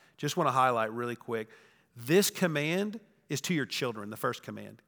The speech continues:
Your kids have a command from Scripture. It's to obey you.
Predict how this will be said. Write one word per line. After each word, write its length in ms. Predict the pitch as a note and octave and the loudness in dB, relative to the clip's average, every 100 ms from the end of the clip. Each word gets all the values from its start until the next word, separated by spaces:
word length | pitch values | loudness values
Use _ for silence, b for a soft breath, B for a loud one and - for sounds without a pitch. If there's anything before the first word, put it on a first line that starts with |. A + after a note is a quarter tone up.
| _ _ _ _ | _ _ _ _
Your 140 | D3+ | -2
kids 260 | F#3+ C4 A3 | 0 0 0
have 120 | F3 | 0
a 60 | C3 | -2
command 360 | - C3+ D#3+ C#3 | -4 -2 -2 -4
from 120 | B2 | -8
Scripture. 380 | - - - G#2 | -6 -6 -6 -10
It's 140 | - | -2
to 60 | C#3 | -2
obey 220 | B2 C3 | 2 0
you. 220 | G#2 G2 | 0 -8